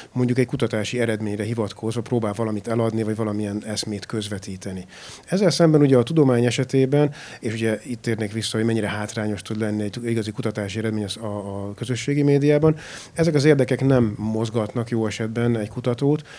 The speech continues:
és éppen ezért valamiféle objektív megfigyelés, egy, egy, ö, egy felismerésnek a kommunikációjáról beszélünk.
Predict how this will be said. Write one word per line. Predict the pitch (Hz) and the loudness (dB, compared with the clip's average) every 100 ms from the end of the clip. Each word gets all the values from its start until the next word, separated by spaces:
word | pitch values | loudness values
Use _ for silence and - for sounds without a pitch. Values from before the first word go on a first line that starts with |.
| - - | -20 -6
és | 123 | 0
éppen | 139 151 123 | 2 4 4
ezért | 131 127 | 4 4
valamiféle | 139 127 120 123 | 4 4 4 2
objektív | 123 117 101 - | 4 2 0 -2
megfigyelés, | 107 117 - 117 113 110 107 - | -2 -2 -2 -2 0 0 -2 -2
egy, | 107 104 | -4 -4
egy, | 110 104 104 | -4 -4 -4
ö, | 107 104 98 - | -4 -4 -8 -14
egy | - 101 | -10 -2
felismerésnek | 127 113 - 110 104 101 - 110 | 0 0 -2 -4 -2 -4 -4 -4
a | |
kommunikációjáról | 110 113 104 98 101 98 107 104 101 | -4 -2 -4 -4 -6 -6 -6 -4 -4
beszélünk. | 95 98 - 104 98 95 | -6 -4 -6 -6 -6 -10